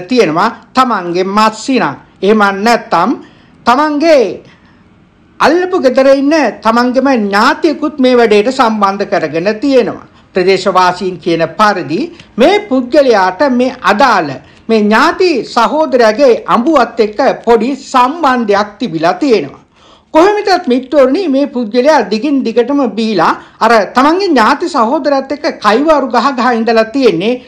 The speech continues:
කොහොමද කොල්ලන්ට ගැහුවේ කියන කාරණය. කොහොම වෙතත් මොහු කපටි විදිහට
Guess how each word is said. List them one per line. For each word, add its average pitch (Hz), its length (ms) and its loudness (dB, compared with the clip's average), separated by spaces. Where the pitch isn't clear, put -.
කොහොමද 240 500 2
කොල්ලන්ට 240 540 0
ගැහුවේ 220 400 0
කියන 196 260 -4
කාරණය. 214 540 0
කොහොම 190 220 4
වෙතත් 254 420 -2
මොහු 180 300 -2
කපටි 403 480 0
විදිහට 240 500 2